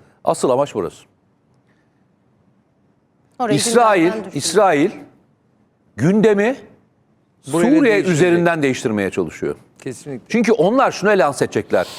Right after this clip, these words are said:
Speaker 1: Sizin için Filistin neyse Amerika için burası da aynı şeyi diyecekler.
Speaker 3: Bunu söylüyorlar zaten.
Speaker 1: Bunu diyecekler ve yapacaklar. P K K'yı P K K gibi bir terör örgütü olarak görmeyecekler.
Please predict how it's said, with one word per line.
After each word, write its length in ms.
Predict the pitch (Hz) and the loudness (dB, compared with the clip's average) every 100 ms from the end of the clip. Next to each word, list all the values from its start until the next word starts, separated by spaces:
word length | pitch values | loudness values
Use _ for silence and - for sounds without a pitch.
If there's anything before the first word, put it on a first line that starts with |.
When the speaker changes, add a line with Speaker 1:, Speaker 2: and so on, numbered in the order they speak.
| - - - - | -18 -20 -20 -20
Speaker 1:
Sizin 320 | - 156 156 247 | -4 -2 2 0
için 360 | 165 156 131 - - _ _ _ | 0 -2 -4 -12 -20 _ _ _
Filistin 400 | 170 196 - 185 | -2 -2 -2 -2
neyse 480 | 196 131 170 226 262 - _ _ _ - | -2 0 0 0 -2 -18 _ _ _ -4
Amerika 380 | 139 202 208 151 | 0 0 0 0
için 360 | 127 - 247 - - _ _ - | 0 0 -4 -4 -20 _ _ -4
burası 240 | 214 247 | -2 0
da 60 | 165 | -2
aynı 140 | 135 | -2
şeyi 160 | 107 107 | -2 -4
diyecekler. 260 | 85 82 76 | -4 -8 -6
Speaker 3:
Bunu 80 | 80 | -4
söylüyorlar 380 | 135 151 135 | -4 -2 -4
zaten. 220 | 101 101 - 139 | -4 -10 -12 -2
Speaker 1:
Bunu 200 | 233 160 | 0 0
diyecekler 520 | 151 143 - 254 196 - - - | 0 0 0 0 0 -6 -20 -2
ve 60 | 131 | -2
yapacaklar. 600 | 147 180 196 190 277 - - - _ _ _ _ _ - | 0 0 -2 0 0 0 -8 -20 _ _ _ _ _ -2
P 160 | 165 | 0
K 200 | 170 240 | 2 0
K'yı 480 | 240 254 247 196 - | 2 2 4 2 0
P 180 | - 180 | 0 0
K 120 | 226 | 0
K 180 | - 247 | 2 0
gibi 300 | 208 208 185 | 2 0 0
bir 60 | 185 | 0
terör 320 | 190 208 233 | 0 2 2
örgütü 300 | 220 185 220 | 2 2 0
olarak 240 | 202 113 | 0 0
görmeyecekler. 760 | 165 240 277 180 143 - 113 | 2 2 0 0 -2 0 -2